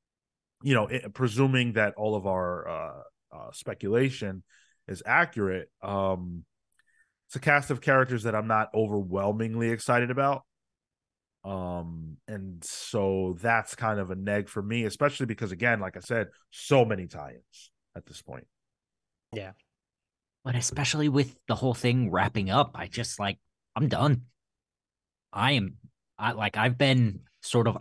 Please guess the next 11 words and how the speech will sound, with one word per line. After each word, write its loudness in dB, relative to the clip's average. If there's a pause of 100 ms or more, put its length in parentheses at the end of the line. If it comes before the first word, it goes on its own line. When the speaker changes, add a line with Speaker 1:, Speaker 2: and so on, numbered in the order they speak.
Speaker 3:
on 2
the 0
outs, 0 (1200)
but 0 (280)
this -4 (880)
relaunch 2
back 2
to -4
status -2
quo 0
is, -6